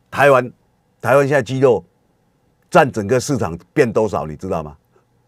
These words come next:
四成啊。呃，美国，因为他那，他那，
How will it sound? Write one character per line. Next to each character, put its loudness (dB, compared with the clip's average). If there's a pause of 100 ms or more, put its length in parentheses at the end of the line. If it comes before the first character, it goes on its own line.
(580)
四 -8
成 -14
啊。 -20 (1800)
呃， -12
美 -8
国， -4
因 -4
为 -2
他 -6
那， -8 (880)
他 -10
那， -8